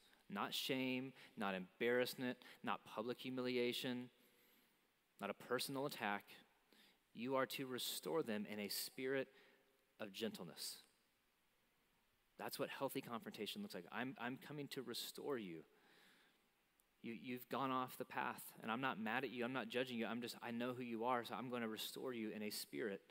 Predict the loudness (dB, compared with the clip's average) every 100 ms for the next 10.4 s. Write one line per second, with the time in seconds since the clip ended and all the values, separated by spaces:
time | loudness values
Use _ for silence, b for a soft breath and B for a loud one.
0 | B B B B B B B B B _
1 | _ _ _ _ -8 0 0 0 -2 -2
2 | -4 -4 -10 -20 _ _ _ _ _ _
3 | _ _ -20 -2 0 2 4 4 2 0
4 | 2 2 2 -2 -10 -4 -2 0 -2 -6
5 | -10 -20 -20 b b b b b b b
6 | b b b b _ 8 8 10 8 8
7 | 8 8 6 6 4 4 0 2 2 2
8 | -2 -2 -2 0 0 -2 -4 -4 -2 0
9 | 0 0 2 2 2 -4 -2 0 2 2
10 | 0 -2 -4 -6